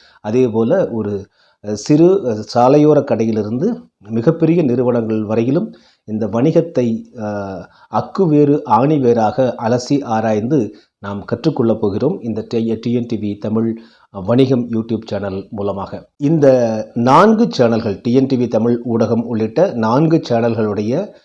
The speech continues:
இணைப்பு லிங்க் வந்து பார்த்தீங்கன்னா, இந்த காணொளிக்கு கீழே, அ, டிஸ்கிரிப்ஷன் அல்லது கமெண்ட்ல வந்து இருக்கும்.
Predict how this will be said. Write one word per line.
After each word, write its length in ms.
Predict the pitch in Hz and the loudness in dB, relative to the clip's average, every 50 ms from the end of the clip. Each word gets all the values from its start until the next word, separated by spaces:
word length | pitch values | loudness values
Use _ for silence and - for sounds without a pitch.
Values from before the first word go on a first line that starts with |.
| _ _ _ | _ _ _
இணைப்பு 540 | - 117 123 139 151 143 147 - 110 98 - - | -6 0 2 2 2 2 0 -2 -4 -6 -4 -6
லிங்க் 460 | 110 104 110 135 156 185 180 - 143 | -6 0 2 4 4 4 2 0 -2
வந்து 220 | 117 117 120 127 | -2 0 0 -2
பார்த்தீங்கன்னா, 580 | 117 117 110 - 107 98 104 131 185 220 - - _ _ | -2 -2 -4 -4 -4 -6 -4 -6 -6 -8 -10 -16 _ _
இந்த 600 | 120 113 113 113 113 107 107 104 101 98 98 - - | -6 -4 -2 -2 -2 -2 -2 -2 -4 -6 -8 -8 -8
காணொளிக்கு 460 | - 123 139 170 170 156 139 - - 117 | -4 -2 0 2 2 2 2 0 -4 -8
கீழே, 340 | - - 110 104 104 123 170 214 - - - _ _ _ _ _ _ - | -8 -6 -6 -2 -2 -2 -2 -2 -6 -12 -20 _ _ _ _ _ _ -10
அ, 300 | 107 107 107 104 104 104 | -6 -6 -4 -4 -4 -6
டிஸ்கிரிப்ஷன் 800 | 101 101 127 131 - - 160 147 135 - - 131 135 185 233 - - | -2 -2 -2 -2 0 -2 -2 -2 -2 -2 -4 -4 -2 -2 -4 -8 -8
அல்லது 460 | - 107 101 104 101 139 151 151 - - - | -8 -6 -6 -4 -4 -4 -6 -6 -6 -2 0
கமெண்ட்ல 420 | 131 135 147 151 160 156 139 120 | 2 4 4 4 2 2 0 0
வந்து 440 | 107 101 101 101 120 143 127 - 95 | 0 -2 -4 -4 -2 -2 -2 -2 -4
இருக்கும். 500 | 120 110 104 104 - - 147 220 - | -6 -6 -6 -6 -4 -2 -4 -4 -4